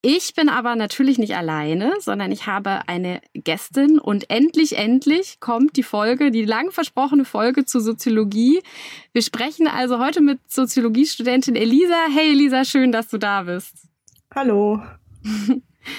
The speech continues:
Speaker 1: Ja, im Vorgespräch haben Elisa und ich gemerkt, äh, dass man eine ganze Podcast-Reihe füllen könnte mit der Frage, was Soziologie eigentlich ist.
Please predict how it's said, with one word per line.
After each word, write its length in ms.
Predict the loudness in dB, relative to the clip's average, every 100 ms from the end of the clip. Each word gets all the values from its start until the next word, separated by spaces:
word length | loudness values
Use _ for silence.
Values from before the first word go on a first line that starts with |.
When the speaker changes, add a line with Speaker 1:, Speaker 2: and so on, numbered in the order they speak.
| -16 -20 _ _ _ _ -2
Speaker 1:
Ja, 160 | -2 -2
im 80 |
Vorgespräch 680 | -2 -2 -2 -4 0 0 0
haben 140 | 0
Elisa 400 | 2 4 4 2
und 80 | 0
ich 160 | -4 -2
gemerkt, 640 | -2 0 -2 -4 -8 -10
äh, 260 | -4 -2 -2
dass 220 | -4 -4
man 200 | -2 -2
eine 120 | -2
ganze 240 | -2 -4 -4
Podcast-Reihe 720 | -6 -4 -4 -6 -4 -4 -4
füllen 320 | 0 4 4
könnte 260 | 4 4 2
mit 140 | 2
der 80 | 0
Frage, 380 | -4 -4 -4 -2
was 100 | -2
Soziologie 480 | -2 -2 -2 0 -2
eigentlich 380 | -2 -4 -4
ist. 380 | -4 -4 -4 -10